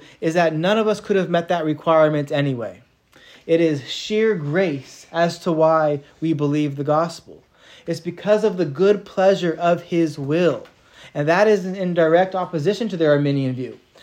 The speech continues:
which is based upon us meeting a condition to be elected. Second, we remember that God is immutable. That is, that God does not change.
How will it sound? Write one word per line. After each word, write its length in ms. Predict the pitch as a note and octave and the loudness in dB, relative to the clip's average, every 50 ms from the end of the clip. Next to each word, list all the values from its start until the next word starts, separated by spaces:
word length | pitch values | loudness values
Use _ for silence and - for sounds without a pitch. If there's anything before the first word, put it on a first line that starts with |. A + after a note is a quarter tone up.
| - _ | -12 _
which 140 | B2 D#3+ E3+ | -8 -6 -4
is 120 | F#3 E3 | -4 -2
based 300 | C#3+ D3+ E3 F3 F#3+ F#3 | 2 4 4 4 4 2
upon 380 | G#3+ - - F#3+ F#3 F3+ F3 F3+ | -4 -6 -4 -2 -2 -2 0 0
us 240 | F3 F3 E3+ - E3+ | 0 -2 -2 -4 -6
meeting 400 | D#3+ D#3+ F3 F#3+ F#3 F3+ F3 E3+ | -6 -4 -4 -2 -2 -4 -4 -4
a 120 | E3 D#3 | -4 -6
condition 920 | D#3 - F3+ D#3+ D3+ C#3+ C#3 C3+ F#3 G#3+ G#3+ - - - E3 C3+ A#2 A2+ - _ _ _ _ | -6 -8 -8 -8 -8 -8 -4 -2 -2 -2 -2 -4 -6 -10 -10 -10 -12 -14 -20 _ _ _ _
to 100 | - E3 | -12 -8
be 140 | C#3+ D3 D3+ | -4 0 0
elected. 580 | C#3+ C3+ C#3 C#3 C3+ C#3 - - - - - _ _ _ _ _ _ _ _ _ _ _ _ | 2 2 2 0 -4 -6 -10 -20 -20 -20 -20 _ _ _ _ _ _ _ _ _ _ _ _
Second, 480 | - - - G3 G#3+ G#3 - C3 B2+ - - - - - - - - - - - - - | -16 -6 -2 -2 -2 -2 -2 -6 -8 -10 -14 -20 -20 -20 -20 -20 -20 -20 -20 -18 -8 -2
we 100 | E3 F3 | 2 2
remember 380 | E3 E3 D#3+ E3+ G3 G3+ G#3 | 4 4 4 2 2 2 4
that 200 | G3+ G3+ F#3+ D#3+ | 4 4 2 2
God 280 | D3 F3 E3+ F3 F3+ F3 | 2 2 2 2 2 2
is 100 | E3+ D#3 | 0 0
immutable. 640 | E3+ E3 E3 F3 G3+ A3 G#3 E3 C3+ A#2+ G#2+ F#2+ - _ _ _ _ _ _ - | -2 -2 -2 -2 0 2 0 0 0 -4 -10 -16 -18 _ _ _ _ _ _ -6
That 180 | D#3 D#3+ E3+ F3 | -2 0 2 2
is, 160 | E3+ E3+ D#3+ | 2 2 2
that 180 | F3+ E3+ D3+ | 0 0 0
God 300 | C#3 E3 E3 F3 F3+ E3 | 0 -2 -2 -2 -2 -2
does 200 | E3+ F3 F3 E3 | 0 -2 -2 0
not 260 | E3 E3+ E3 D#3+ - - | 0 -2 -2 -2 -2 -6
change. 600 | - - E3 E3+ E3+ D3 B2+ A2+ G#2+ A2 - | -10 -6 -6 -4 -4 -6 -8 -10 -16 -20 -20